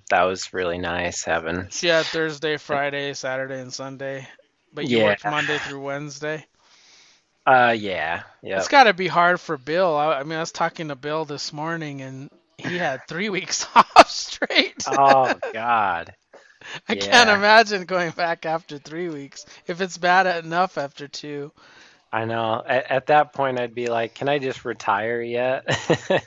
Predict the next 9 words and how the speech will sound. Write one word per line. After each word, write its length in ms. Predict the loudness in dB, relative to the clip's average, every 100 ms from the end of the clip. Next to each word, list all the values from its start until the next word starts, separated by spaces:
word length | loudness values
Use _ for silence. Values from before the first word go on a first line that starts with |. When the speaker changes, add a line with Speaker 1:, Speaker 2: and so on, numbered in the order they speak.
| _ -20 _ -20 _ -8
Speaker 2:
Yeah. 400 | -2 2 2 2 -2
<laughs> 1040 | -2 2 2 2 0 -4 -4 -4 -6 _ -20 _ _ _ _ _ _ _ _ _ _ _ _ _ -20 _ _ _ _ _ _ _ _ _ -16 -16 _ _ _ -4
So 180 | -2
did 80 | 0 -2 -6
you 100 | -6
enjoy 360 | -8 -8 -4 -2
your 120 | -2
time 340 | -2 -2 -2 -2
off? 400 | -2 -4 -8